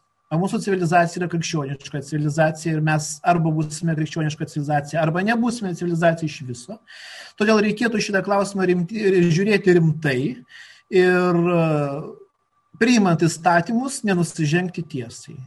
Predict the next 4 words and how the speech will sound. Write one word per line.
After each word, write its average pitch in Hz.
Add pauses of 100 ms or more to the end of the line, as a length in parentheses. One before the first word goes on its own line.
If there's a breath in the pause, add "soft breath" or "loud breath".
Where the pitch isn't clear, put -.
(240)
Tai 147 (960)
jeigu 170
konkrečiai, 185 (340)
aš 170